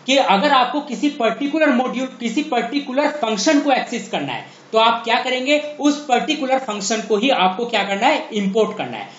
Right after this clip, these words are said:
तो आपको लिखना है from area import circle area, क्योंकि आप क्या करना चाह रहे हैं? सिर्फ सर्किल के एरिया को ही आपकी रिक्वायरमेंट है।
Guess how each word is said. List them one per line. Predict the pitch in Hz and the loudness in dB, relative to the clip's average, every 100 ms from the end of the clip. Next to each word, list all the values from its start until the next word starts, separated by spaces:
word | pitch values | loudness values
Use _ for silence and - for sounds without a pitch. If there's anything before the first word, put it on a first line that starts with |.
| - | -4
तो | 220 | 2
आपको | 220 226 285 | 4 2 -2
लिखना | 220 196 | -2 0
है | 185 214 - - - | 0 0 -2 -12 -4
from | 208 247 262 - - 220 | 2 4 2 -4 -12 0
area | 226 240 185 170 214 - - - - | 2 2 0 -2 -4 -10 -20 -20 -6
import | 247 240 - 208 262 - - _ | -2 -2 2 2 2 -2 -16 _
circle | - 285 277 277 254 | -2 2 2 2 0
area, | 160 123 117 101 - - | 2 -2 -6 -12 -16 0
क्योंकि | 214 277 | 2 4
आप | 240 233 | 2 4
क्या | 247 | 0
करना | 254 247 | 0 -4
चाह | 247 240 | 0 0
रहे | 254 | 0
हैं? | 226 | -2
सिर्फ | 302 311 - - | 0 -2 -6 -14
सर्किल | - 220 - 262 240 | 0 2 2 -2 -2
के | 285 262 214 | 2 2 4
एरिया | 208 220 214 | 2 2 0
को | 220 | 0
ही | 185 277 311 - 185 | 2 2 2 -2 0
आपकी | 190 190 277 | 0 2 -2
रिक्वायरमेंट | 202 185 180 156 123 123 | -2 -2 -2 -2 -8 -10
है। | 110 | -12